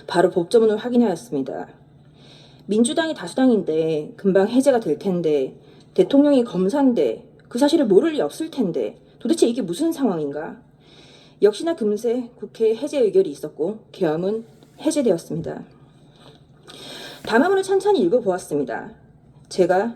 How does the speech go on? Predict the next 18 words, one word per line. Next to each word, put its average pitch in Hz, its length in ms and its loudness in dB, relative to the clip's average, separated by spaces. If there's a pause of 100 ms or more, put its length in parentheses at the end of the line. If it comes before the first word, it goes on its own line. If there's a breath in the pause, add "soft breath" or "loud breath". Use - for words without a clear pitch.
(120)
임신과 220 800 0
출산과 226 640 -2 (320 loud breath)
육아를 185 240 4
하느라 226 300 0
몰랐던 160 760 0 (340 soft breath)
민주당이 220 460 0
저지른 190 380 -2
폐악을, 220 580 -2 (380)
일당 247 400 -2
독재의 196 440 -2
파쇼 330 320 -6
행위를 196 380 2 (140)
확인하고 208 580 -2 (500 loud breath)
아이와 208 360 4
함께하려고 233 560 0
비워둔 175 320 -4
시간을 196 560 -2
나누어 160 460 -2